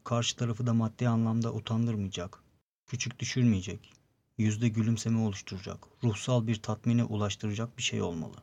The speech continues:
Kendime göre böyle birkaç kriter belirledim ve alınabilecek hediyeleri sıralı bir şekilde yazdım. Bazılarının üstüne çizikler attım, bazılarının sıralamasını değiştirdim derken sevgiliye alınabilecek en güzel hediyeyi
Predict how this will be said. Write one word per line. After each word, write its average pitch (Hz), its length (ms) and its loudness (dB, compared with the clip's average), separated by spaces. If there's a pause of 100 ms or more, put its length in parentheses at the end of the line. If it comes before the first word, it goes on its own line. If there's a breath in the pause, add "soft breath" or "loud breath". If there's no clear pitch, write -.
(340)
Kendime 151 380 4
göre 127 240 2
böyle 127 260 4
birkaç 127 300 0
kriter 123 440 0
belirledim 95 560 0
ve 110 140 2 (340 soft breath)
alınabilecek 117 720 4
hediyeleri 101 480 0
sıralı 117 420 0
bir 107 60 -2
şekilde 104 380 -4
yazdım. 101 440 -2 (200)
Bazılarının 120 500 4
üstüne 120 280 2
çizikler 110 420 -2
attım, 98 380 -2
bazılarının 107 580 2
sıralamasını 107 760 0
değiştirdim 95 600 -4
derken 107 400 0 (560 soft breath)
sevgiliye 117 540 2
alınabilecek 104 720 0
en 120 180 4
güzel 98 260 0
hediyeyi 98 480 -2